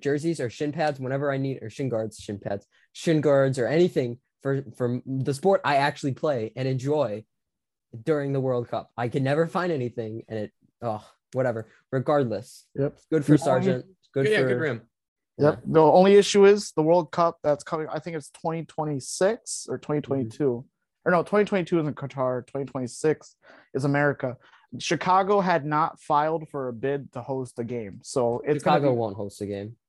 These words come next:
Speaker 1: It,
Speaker 2: They
Speaker 1: the
Speaker 2: will not
Speaker 1: traffic's
Speaker 2: host the
Speaker 1: too
Speaker 2: game.
Speaker 1: crazy.
Speaker 2: So
Speaker 1: The,
Speaker 2: most
Speaker 1: the
Speaker 2: likely
Speaker 3: Shit, out of
Speaker 2: Ohio
Speaker 3: the o-
Speaker 2: will be the closest one.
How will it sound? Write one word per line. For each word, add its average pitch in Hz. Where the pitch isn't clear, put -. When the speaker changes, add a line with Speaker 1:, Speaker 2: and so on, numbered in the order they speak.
Speaker 1:
It, 131
Speaker 2:
They 147
Speaker 1:
the 160
Speaker 2:
will 156
not 131
Speaker 1:
traffic's 139
Speaker 2:
host 135
the 120
Speaker 1:
too 107
Speaker 2:
game. 131
Speaker 1:
crazy. 104
Speaker 2:
So -
Speaker 1:
The, 156
Speaker 2:
most 160
Speaker 1:
the 170
Speaker 2:
likely 165
Speaker 3:
Shit, 143
out 151
of 143
Speaker 2:
Ohio 147
Speaker 3:
the 147
o- 143
Speaker 2:
will 156
be 147
the 139
closest 127
one. 113